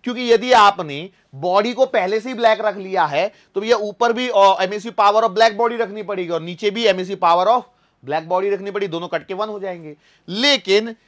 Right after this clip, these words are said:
यदि हमारे पास में कोई है परफेक्ट रिफ्लेक्टर बॉडी, क्या है बेटा? परफेक्ट रिफ्लेक्टर बॉडी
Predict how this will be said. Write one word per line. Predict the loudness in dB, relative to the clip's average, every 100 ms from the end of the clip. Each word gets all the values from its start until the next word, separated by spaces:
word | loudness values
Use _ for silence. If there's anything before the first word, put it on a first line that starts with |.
| _
यदि | -8 -2 -2 0 -4
हमारे | -4 -2 0 4 4
पास | 4 4 8 6 6 -2
में | -6 -4 -6 -6
कोई | -2 -2 -2 -2
है | 2 2
परफेक्ट | 2 2 2 2 -2 -6 2 6 6 4 -4
रिफ्लेक्टर | -4 -4 -8 -8 -2 -2 -4 0 4 4 2
बॉडी, | -6 -6 -8 -14 -20 _ _ -20 _ 0
क्या | 4 4
है | 4 0
बेटा? | 0 4 6 6 4 -2 _ -20 _ 2
परफेक्ट | 6 6 2 -8 -8 0 4 6 8 6 2 -4
रिफ्लेक्टर | -4 -4 -10 -6 0 0 0 -6 2 4 4 2
बॉडी | -4 -2 0 2 0 -4 -10